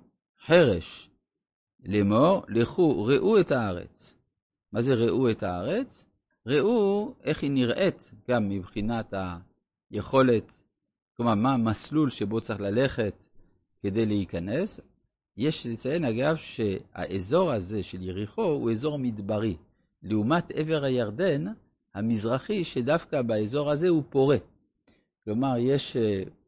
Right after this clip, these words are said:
לכאורה יכולה להיות, להיות אכזבה. הרי כשמשה שלח את המרגלים מן המדבר, הוא שלח אותם ממקום צחיח אל מקום פורה, ואילו כאן הוא שולח אותם ממקום פורה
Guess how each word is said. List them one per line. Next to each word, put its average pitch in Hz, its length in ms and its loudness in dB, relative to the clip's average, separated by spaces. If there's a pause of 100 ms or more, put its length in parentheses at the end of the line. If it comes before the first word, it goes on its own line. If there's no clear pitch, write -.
לכאורה 101 320 0
יכולה 117 260 0
להיות, 127 140 -2 (300)
להיות 123 320 2
אכזבה. 135 460 4 (460)
הרי 104 320 4
כשמשה 107 1040 -2
שלח 110 400 -2
את 98 100 -6
המרגלים 101 580 -4
מן 98 160 -6
המדבר, 98 680 -4 (380)
הוא - 80 -12
שלח 110 280 -2
אותם 110 220 -2
ממקום 104 580 0 (120)
צחיח 104 720 -4
אל 160 160 2
מקום 107 600 -4 (280)
פורה, 131 300 4 (480)
ואילו 110 260 0
כאן 165 180 0
הוא 123 80 -2
שולח 120 340 -2
אותם 139 220 -2
ממקום 147 420 -4
פורה 170 380 0